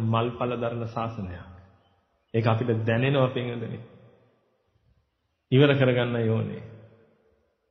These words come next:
ඒක දැනෙනවා. ඒ ශාන්ත ප්‍රණීත ස්වභාවය දැනෙනවා පින්වතුනි. අවුවේ ඉඳලා, ඉඳලා, ඉඳලා, ඉඳලා පින්වතුනි, ඒ සී කාමරයක දොර ගාවට ගියාම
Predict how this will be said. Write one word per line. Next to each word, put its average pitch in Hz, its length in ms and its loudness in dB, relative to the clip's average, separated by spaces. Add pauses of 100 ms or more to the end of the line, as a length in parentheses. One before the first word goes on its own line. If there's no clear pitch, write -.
(720)
ඒක 117 120 0
දැනෙනවා. 123 520 0 (1500)
ඒ 120 120 4
ශාන්ත 127 420 2
ප්‍රණීත 135 380 0
ස්වභාවය 131 540 0
දැනෙනවා 123 440 0
පින්වතුනි. 101 460 -8 (2000)
අවුවේ 127 280 4
ඉඳලා, 131 220 2
ඉඳලා, 131 280 0
ඉඳලා, 131 260 0
ඉඳලා 131 260 0
පින්වතුනි, 123 420 -4
ඒ 120 140 0
සී 131 200 -4
කාමරයක 127 540 -4
දොර 120 220 0
ගාවට 131 340 2
ගියාම 127 280 -2